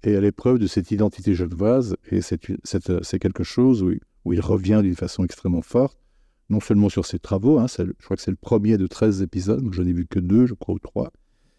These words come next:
et où il revient effectivement sur ce moment de, de formation, euh, locale, d'une certaine manière, euh, dans le quartier de Plainpalais, entre la Haute-Ville, où il a forgé, d'une certaine manière,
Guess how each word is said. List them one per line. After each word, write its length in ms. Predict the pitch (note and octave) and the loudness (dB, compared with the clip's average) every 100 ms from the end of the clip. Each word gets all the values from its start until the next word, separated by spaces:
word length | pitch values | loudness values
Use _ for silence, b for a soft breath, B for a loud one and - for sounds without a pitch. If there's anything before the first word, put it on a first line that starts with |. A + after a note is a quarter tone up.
| _ _ | _ _
et 80 | A2 | 0
où 160 | A#2 | 4
il 100 | A#2+ | 4
revient 380 | A2 A#2 F#2 A#2+ | 4 2 2 2
effectivement 560 | C#3+ G#2 - F#2+ G2 C3 | 2 -2 -2 -2 0 0
sur 300 | - - A#2+ | -2 0 0
ce 140 | - | 0
moment 420 | G2 G2+ G#2 A2+ A2 | 0 2 2 2 2
de, 160 | F#2 | -2
de 160 | F#2+ G2 | -2 -4
formation, 840 | - G#2+ G#2+ G#2 - A2+ A2+ G2+ | 0 0 0 -2 -4 -2 0 0
euh, 120 | F#2 F#2+ - _ _ _ _ _ _ _ - | -4 -8 -14 _ _ _ _ _ _ _ -4
locale, 520 | A2 C3 - G#3+ A#2+ | 0 0 2 2 2
d'une 120 | G#2 | 0
certaine 300 | G2+ G2+ G2 | -2 -2 0
manière, 560 | G2 G2 A#2 C#3+ C3 - | 0 2 2 2 2 -2
euh, 320 | F#2+ F#2+ F#2 | -4 -4 -4
dans 140 | G2+ | -4
le 40 | G2 | -2
quartier 300 | G2+ - G2 | -4 -2 -4
de 60 | |
Plainpalais, 480 | - G2 - G2 A2 | -4 -4 -2 2 2
entre 200 | A2 - | 2 0
la 60 | G2 | -2
Haute-Ville, 480 | F2 E2 G#2 C3 | -2 0 2 4
où 320 | G#2+ G2+ A2+ A2+ | 2 2 4 4
il 140 | F2+ | 2
a 40 | |
forgé, 560 | F#2+ - B2 F#2 G2 A#2 | -2 -2 -2 0 2 2
d'une 120 | A#2+ | 2
certaine 320 | F#2+ G2+ G2 | 0 -2 0
manière, 420 | F2+ F2 F#2+ B2 | -2 -2 0 0